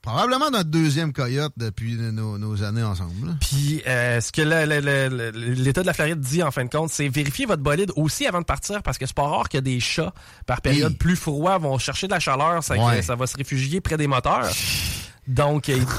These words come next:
Speaker 2: on veut pas partir avec le chat puis que le chat sorte sur l'autoroute ou qu'il sorte juste pas
Speaker 1: Ou
Speaker 2: puis qu'il
Speaker 1: qu'il
Speaker 2: fuit, là.
Speaker 1: se ramasse dans le strap, là.
Speaker 2: Ouais, ouais, c'est ça.
Speaker 1: Des ratons laveurs, euh, pas des ratons laveurs, des porcs épics, ça peut manger tes hauts abriques, ça.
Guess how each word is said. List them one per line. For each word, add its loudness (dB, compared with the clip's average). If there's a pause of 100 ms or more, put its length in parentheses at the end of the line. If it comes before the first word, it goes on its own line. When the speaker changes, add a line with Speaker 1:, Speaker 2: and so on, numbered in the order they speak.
(120)
Speaker 2:
on 2
veut 2
pas 0
partir -2
avec 0
le 2
chat 2
puis -2
que 0
le 2
chat 0
sorte -4
sur -4
l'autoroute -2
ou 0
qu'il -8
sorte -4
juste 0
pas 2
Speaker 1:
Ou 2
Speaker 2:
puis 2
qu'il 4 (120)
Speaker 1:
qu'il 2
Speaker 2:
fuit, 0
là. -2
Speaker 1:
se -4
ramasse 4
dans 2
le 0
strap, -2
là. -6 (320)
Speaker 2:
Ouais, 0
ouais, 2
c'est -6
ça. -4 (880)
Speaker 1:
Des 4
ratons 2
laveurs, 2
euh, -2
pas 0
des 0
ratons 0
laveurs, 2
des 2
porcs -2
épics, 0
ça -2
peut 0
manger 0
tes -2
hauts -2
abriques, -6
ça. -12